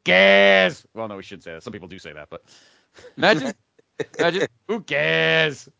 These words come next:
Billy's face. No. Uh, we had a good week here on the P T B Wrestling Network. Plenty of great programming. Uh, this past week, the debut episode of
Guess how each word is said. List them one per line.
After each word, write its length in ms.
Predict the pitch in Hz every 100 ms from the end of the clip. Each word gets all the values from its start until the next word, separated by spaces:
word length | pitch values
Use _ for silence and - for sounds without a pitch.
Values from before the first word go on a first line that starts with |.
| 120
Billy's 320 | 117 123 110
face. 380 | - 120 117 - _
No. 140 | 90 - _ - _ _ _ -
Uh, 480 | 160 160 156 151 - _ _ _
we 100 | 226
had 60 | 285
a 40 |
good 160 | 226 247
week 360 | 226 269 - _
here 100 | 175
on 60 | 175
the 80 | 156
P 120 | 170
T 100 | 160
B 100 | 160
Wrestling 300 | 151 143 139
Network. 300 | 143 180 175
Plenty 300 | 156 156 147
of 60 |
great 180 | 131 123
programming. 520 | - 127 123 127 180 - _ _ _
Uh, 220 | 127 127
this 180 | 117 160
past 340 | - 160 147 131
week, 260 | 160 -
the 180 | 143 120
debut 500 | 107 185 185 175 165
episode 460 | 170 160 175 185 180
of 140 | -